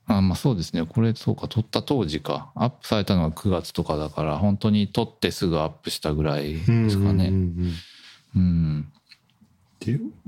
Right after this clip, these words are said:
Speaker 2: 私がですね、なんかハートの、天井から吊るされたハートを撮っちゃ、
Speaker 1: うん。
Speaker 2: 写真なんですけど、これなんか自宅に
Speaker 1: もう。
Speaker 2: 飾ってあって、当時。
Speaker 1: はい。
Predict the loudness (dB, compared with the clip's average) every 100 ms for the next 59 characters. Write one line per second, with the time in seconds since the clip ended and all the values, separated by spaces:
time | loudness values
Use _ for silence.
0 | -8 -4 0 0 2 2 2 0 -2 _
1 | _ -10 -4 0 0 2 0 0 -2 0
2 | 0 2 2 2 2 0 -6 _ 2 4
3 | 2 2 2 0 2 0 2 0 2 -2
4 | 0 0 0 0 0 -2 0 0 0 2
5 | 4 4 4 4 2 0 0 2 2 0
6 | -12 _ _ 0 0 2 2 2 -2 -2
7 | 0 2 2 0 -6 _ _ _ -20 _
8 | _ 0 0 2 -2 0 0 0 -2 0
9 | -2 0 0 -2 -4 -2 -2 0 -2